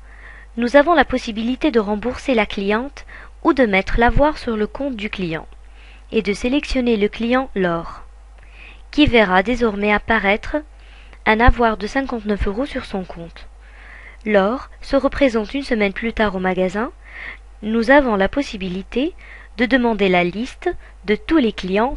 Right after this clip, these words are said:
qui ont des avoirs en cours. Je retrouve Laure qui a bien un avoir de cinquante-neuf euros et je vais pouvoir lui vendre un autre produit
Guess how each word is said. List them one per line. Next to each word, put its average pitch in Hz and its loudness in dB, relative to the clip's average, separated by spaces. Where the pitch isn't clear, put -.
qui - 0
ont 294 4
des 226 0
avoirs 190 0
en 196 -4
cours. - -14
Je 202 -2
retrouve 208 2
Laure 214 2
qui 202 -2
a 185 2
bien 254 0
un 226 2
avoir 233 0
de 202 -8
cinquante-neuf 220 4
euros 180 -4
et 220 -2
je 214 -2
vais 202 -2
pouvoir 247 6
lui 214 -4
vendre 226 -2
un 202 -2
autre 220 -2
produit 196 -8